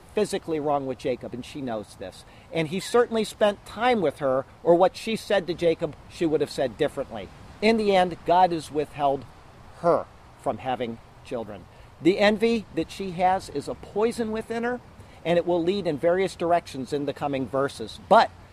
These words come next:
God is going to use this envy to establish his people who would come from Jacob. As we see time and time again,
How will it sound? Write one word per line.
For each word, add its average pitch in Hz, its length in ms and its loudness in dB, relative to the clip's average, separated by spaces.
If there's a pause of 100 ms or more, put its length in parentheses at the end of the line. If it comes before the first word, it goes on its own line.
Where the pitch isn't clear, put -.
(140)
God 156 180 2
is 208 120 -6
going 226 240 0
to 214 80 -6
use 233 380 -4
this 131 200 -6
envy 139 360 -2
to 143 240 -4
establish 196 580 -4
his 233 220 -4
people 180 440 -4 (240)
who 196 80 -4
would 196 160 0
come 117 200 -4
from 151 160 -8
Jacob. 190 400 -4 (400)
As 156 200 0
we 202 120 -4
see 196 240 -6
time 180 360 -4
and 202 140 -8
time 180 240 -2
again, 131 400 -2